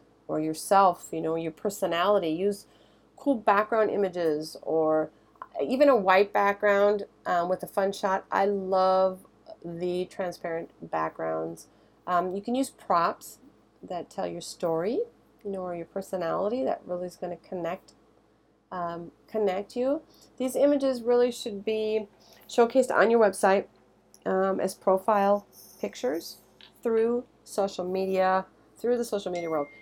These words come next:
and even on your marketing material. Uh, do remember the old saying, "A picture tells a thousand words." And today, meeting planners not only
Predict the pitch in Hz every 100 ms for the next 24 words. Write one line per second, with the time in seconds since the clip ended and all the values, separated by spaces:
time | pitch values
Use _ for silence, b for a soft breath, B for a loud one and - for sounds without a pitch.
0 | B - - 262 - 202 220 202 196 190
1 | 202 190 180 - - 185 180 160 147 -
2 | b b b - 175 175 - 208 214 226
3 | 233 208 202 202 208 196 160 117 _ _
4 | - - - 165 165 - - - 170 160
5 | 175 214 233 b b b - - 190 -
6 | 185 - 170 170 180 190 190 202 202 151
7 | 156 165 180 214 254 214 208 - b b
8 | b - 185 220 247 - 240 262 247 247
9 | 247 185 196 196 196 190 185 180 170 180